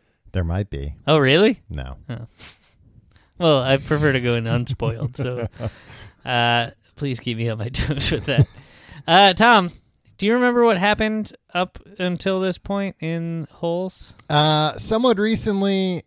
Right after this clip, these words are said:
Speaker 1: uh, Johnny Hole, uh, who's
Speaker 2: Stanley.
Speaker 1: Stanley. He had found a trinket?
Speaker 2: Yeah, a little gold thing.
Speaker 1: Yeah.
Speaker 2: And he recognized, he realized what it was, right? You remember?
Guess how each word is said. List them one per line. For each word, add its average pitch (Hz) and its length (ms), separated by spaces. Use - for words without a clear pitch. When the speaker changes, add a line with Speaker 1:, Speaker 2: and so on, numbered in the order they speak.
Speaker 1:
uh, 135 800
Johnny 139 400
Hole, 127 760
uh, 117 380
who's 151 440
Speaker 2:
Stanley. 139 640
Speaker 1:
Stanley. 107 720
He 156 180
had 160 120
found 139 720
a 101 1000
trinket? 240 480
Speaker 2:
Yeah, 160 220
a - 20
little 156 180
gold 123 360
thing. 127 400
Speaker 1:
Yeah. 82 340
Speaker 2:
And 139 140
he 143 80
recognized, 143 800
he 143 100
realized 143 480
what 135 120
it 120 40
was, 120 280
right? 117 260
You 127 120
remember? 123 340